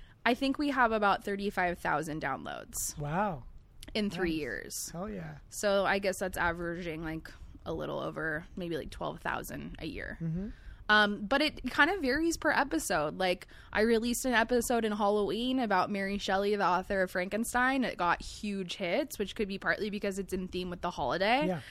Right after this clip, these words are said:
Speaker 1: And then the one after that, which was an incredible episode, only got, like, ninety or something.
Speaker 2: What do you average per, you know, per episode?
Speaker 1: Usually around, I don't, I would say, like, my best episodes are around two hundred.
Speaker 2: Okay.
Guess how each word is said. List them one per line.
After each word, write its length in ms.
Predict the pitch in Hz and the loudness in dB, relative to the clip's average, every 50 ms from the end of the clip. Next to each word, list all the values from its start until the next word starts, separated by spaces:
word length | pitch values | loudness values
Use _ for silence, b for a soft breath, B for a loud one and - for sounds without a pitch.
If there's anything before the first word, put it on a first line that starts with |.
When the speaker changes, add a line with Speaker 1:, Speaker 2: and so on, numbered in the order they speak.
| B B B - | B B B 2
Speaker 1:
And 140 | - 226 208 208 | 4 6 6 6
then 100 | 208 208 | 4 4
the 80 | 208 | 4
one 240 | 196 202 208 202 202 | 4 4 4 4 4
after 320 | 185 180 185 - - 220 208 | 4 2 2 0 0 2 4
that, 200 | 220 226 247 240 | 6 6 6 6
which 140 | 220 - 202 | 4 2 -2
was 120 | 196 190 | -2 -2
an 100 | 196 185 | -2 -2
incredible 680 | 185 185 - - - - - 196 190 185 190 180 190 175 | -2 -4 -6 -8 -10 -6 -2 0 2 2 2 2 2 2
episode, 520 | 175 190 202 196 - - 214 214 214 208 | 2 2 0 -4 -2 2 2 2 2 2
only 200 | 190 190 185 185 | 0 0 -2 -2
got, 240 | 185 185 175 - - | 0 0 0 2 2
like, 260 | 180 175 170 - - - - - | 0 0 0 -2 -4 -8 -12 -10
ninety 580 | 185 175 160 151 160 170 156 117 98 117 - - | -8 -4 -4 -2 -2 -4 -6 -8 -10 -10 -10 -10
or 80 | 196 | -10
something. 440 | 202 - 160 - - 120 95 82 - - - b b b b b b b - | -8 -8 -8 -8 -8 -8 -8 -8 -10 -12 -14 b b b b b b b -4
Speaker 2:
What 140 | 160 165 165 | -2 0 2
do 60 | 175 | 4
you 100 | 175 165 | 4 4
average 460 | 147 156 160 156 170 165 147 - - | 4 2 2 2 2 2 0 -2 -4
per, 380 | - 151 151 147 147 147 156 - - - | -4 -2 0 0 0 0 -2 -4 -6 -8
you 80 | 170 151 | -6 -6
know, 200 | 147 147 147 147 143 143 170 220 - - - - | -4 -4 -4 -6 -8 -10 -12 -14 -16 -20 -20 -16
per 140 | - - 151 | -12 -10 -8
episode? 480 | 147 147 - 160 - - 147 147 143 147 b b b b b b b - | -8 -8 -10 -10 -12 -10 -10 -10 -10 -12 b b b b b b b 0
Speaker 1:
Usually 420 | 254 269 285 285 302 359 359 349 | 2 4 4 4 2 2 2 2
around, 1000 | 311 285 233 220 214 208 208 208 208 208 208 202 208 202 202 202 196 196 190 - - B B B B B B - - - - - - - - - - | 2 2 2 2 2 2 2 2 2 2 0 0 0 0 0 0 -2 -2 -4 -6 -8 B B B B B B -14 -16 -16 -16 -18 -20 -20 -18 -12 -6
I 140 | - 190 190 | -2 -2 0
don't, 260 | 208 202 185 180 - - - - | 0 0 -2 -4 -8 -10 -12 -4
I 200 | - - 233 254 | 0 2 4 4
would 160 | 254 254 220 | 4 4 2
say, 200 | - - 233 233 | 0 0 2 4
like, 160 | 226 220 208 | 4 4 4
my 180 | 208 208 190 190 | 4 2 2 2
best 340 | 175 - 185 170 190 - - | 2 2 2 2 2 2 2
episodes 600 | - 202 202 - 214 - - 214 214 214 202 202 | 2 2 2 0 -2 -2 0 0 0 0 0 0
are 120 | 208 202 208 | 0 2 2
around 320 | 202 202 196 202 208 208 | 2 2 2 0 0 -2
two 180 | - - 226 214 | -4 -4 -4 -2
hundred. 640 | 196 208 202 202 208 240 262 269 294 302 294 311 - 180 | -2 -2 -2 0 0 0 2 2 2 2 0 -2 -4 -6
Speaker 2:
Okay. 220 | 160 - 190 233 | -6 -6 -6 -8